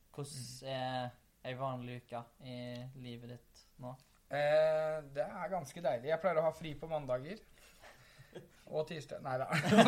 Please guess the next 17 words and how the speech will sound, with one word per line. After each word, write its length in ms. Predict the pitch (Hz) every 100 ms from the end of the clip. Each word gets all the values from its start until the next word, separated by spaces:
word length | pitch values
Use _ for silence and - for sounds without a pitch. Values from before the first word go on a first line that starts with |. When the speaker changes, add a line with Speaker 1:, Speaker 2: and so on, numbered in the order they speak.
| 220 185
Speaker 2:
<laughs> 640 | 190 175 - - 226 180
Og 60 | 175
så 220 | - 165 165 160 165 156
pleier 260 | 185 160
jeg 160 | 156 165
å 80 | 160
filme 400 | 180 147 131 143
det 140 | 139
jeg 100 | 139
skal 380 | 139 - 127 131 131
til 120 | 151
min 140 | 143
egen 340 | 143 123 131 131
konto 400 | 135 123 - 131
som 160 | 127 127
har 140 | 123
med 460 | 120 123 123 120